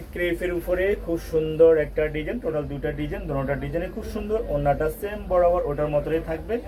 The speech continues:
আর ফোর পিসের এই দিল্লি বুটিক্সের কালেকশন, আমরা এগুলো চার হাজার চারশো টাকা আমরা বিক্রি করতাম, আমরা আজকে আপনাদেরকে, আহ, ডিসকাউন্ট প্রাইসে দিয়ে দিচ্ছি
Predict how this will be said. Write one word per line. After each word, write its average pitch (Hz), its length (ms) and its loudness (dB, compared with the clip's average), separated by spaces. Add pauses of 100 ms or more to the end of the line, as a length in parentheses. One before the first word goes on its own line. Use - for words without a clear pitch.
(400)
আর 113 180 4
ফোর 185 340 -4
পিসের 202 320 0 (400)
এই 156 60 -6
দিল্লি 170 320 -2
বুটিক্সের 170 440 -4
কালেকশন, 160 380 2
আমরা 160 320 4 (300)
এগুলো 160 240 2
চার 156 180 4
হাজার 165 180 6
চারশো 160 320 2
টাকা 160 220 4
আমরা 147 180 0
বিক্রি 147 260 -4
করতাম, 175 340 -2
আমরা 139 240 4
আজকে 135 340 2
আপনাদেরকে, 156 560 0
আহ, 120 760 0
ডিসকাউন্ট 180 480 0
প্রাইসে 175 320 4
দিয়ে 165 180 0
দিচ্ছি 180 380 -4